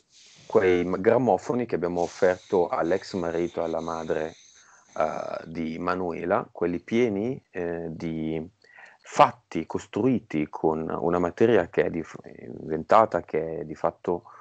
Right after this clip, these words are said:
tutte le informazioni delle mie sessioni e che emettono una musica che è tutta l'informazione delle mie sessioni. Li moltiplichiamo in centinaia di migliaia di miliardi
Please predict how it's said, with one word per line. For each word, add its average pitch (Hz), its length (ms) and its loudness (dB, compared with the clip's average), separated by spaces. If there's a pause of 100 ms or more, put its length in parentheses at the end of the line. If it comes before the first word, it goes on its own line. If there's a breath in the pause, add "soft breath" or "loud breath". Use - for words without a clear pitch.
(460 loud breath)
tutte 107 500 0
le 85 80 0
informazioni 80 960 -4
delle 76 260 -6
mie 76 160 -6
sessioni 131 680 2 (360 soft breath)
e 101 120 6
che 123 140 4
emettono 135 480 2
una 107 160 4
musica 104 520 2
che 101 180 2
è 90 80 -6
tutta - 340 -4
l'informazione 92 760 -2
delle 90 180 -2
mie 80 160 -10
sessioni. - 600 -10 (520 loud breath)
Li 113 100 6
moltiplichiamo 139 640 4
in 107 100 0
centinaia 139 880 0 (320)
di 98 160 -10
migliaia 98 840 2
di - 140 -10
miliardi 87 800 -10